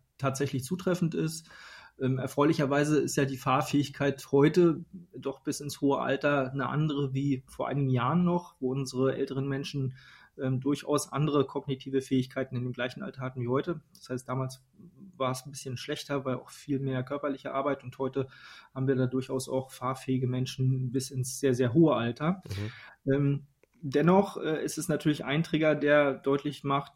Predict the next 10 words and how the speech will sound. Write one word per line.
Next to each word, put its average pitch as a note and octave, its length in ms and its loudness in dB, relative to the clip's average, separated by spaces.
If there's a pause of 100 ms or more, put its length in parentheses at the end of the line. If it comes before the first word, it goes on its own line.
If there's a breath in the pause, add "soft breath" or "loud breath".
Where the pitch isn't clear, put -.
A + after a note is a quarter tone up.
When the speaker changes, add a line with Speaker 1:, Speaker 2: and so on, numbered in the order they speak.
Speaker 1:
wir B2+ 120 0
brauchen B2+ 360 -2
Alternativen, C3 880 2
auch B2+ 180 -8
für C3+ 140 -2
Menschen, C3+ 460 -2
die, C#3 320 -2 (500 soft breath)
ähm, C3+ 400 -2
nicht C#3+ 520 -6 (180)
mit - 440 -4